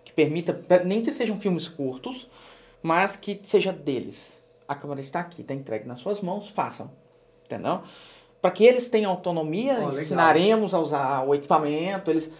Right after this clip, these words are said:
Speaker 1: eles pegam muito rápido as coisas, eles, o ensino de celular
Speaker 2: Claro.
Speaker 1: deles é todo autodidata, coisas, experiências que eu tive de ensinar um pouco de fotografia quando eu tive lá, eles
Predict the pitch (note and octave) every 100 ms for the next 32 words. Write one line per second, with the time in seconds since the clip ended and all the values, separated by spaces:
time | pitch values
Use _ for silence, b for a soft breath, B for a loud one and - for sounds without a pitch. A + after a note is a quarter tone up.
0 | B B G3+ G3+ - - G3+ G3+ F#3 F3
1 | F3+ F3 - C#3+ B2+ - - - - D3+
2 | B2+ A#2+ C3+ D3 A2+ D3+ D#3 D#3 D#3 D3+
3 | G3 G#3 F3+ - F3 D#3+ D3 D3 D#3+ D3+
4 | D3+ D#3+ - - G#3+ G3 F3 - C#3+ C#3+
5 | C#3 C#3+ C#3+ C#3+ C#3+ B B B B B
6 | B - G#3 G#3+ F#3+ - - F3 - G3
7 | G#3+ G#3+ G#3+ G3 F#3+ F3+ E3 F#3 - F#3+
8 | E3+ F3 F#3 F#3 C4 - F#4+ C#4+ C4 A#3+
9 | A3+ - G3 A#3 F#3+ F#3+ F3 E3 E3 F3
10 | E3+ D#3+ G3 G3+ F3+ E3+ E3+ -